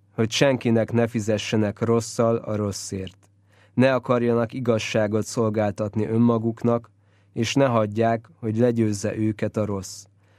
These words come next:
hanem győzzék le jóval a rosszat. Ez a magatartás nem a gyöngeség, hanem az igazi erő jele, mert maga Isten lassú a haragra és nagy a hatalma.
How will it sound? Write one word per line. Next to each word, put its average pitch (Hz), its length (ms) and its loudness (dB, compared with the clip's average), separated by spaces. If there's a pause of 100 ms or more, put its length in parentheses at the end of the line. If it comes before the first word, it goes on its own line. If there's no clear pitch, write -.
(100)
hanem 123 500 2 (140)
győzzék 113 600 0
le 107 140 0
jóval 117 440 2
a 113 140 -2
rosszat. 101 640 -8 (840)
Ez 139 200 0
a 127 80 4
magatartás 117 1000 0
nem 117 180 2
a 104 80 0
gyöngeség, 120 880 0
hanem 113 300 0
az 113 160 -2
igazi 107 420 -2
erő 104 300 -2
jele, 101 400 -4 (640)
mert 117 280 2
maga 135 280 4
Isten 120 580 0 (220)
lassú 120 480 2
a 104 80 -2
haragra 113 600 0 (160)
és 107 260 -6
nagy 113 280 2
a 104 100 -8
hatalma. 98 640 -4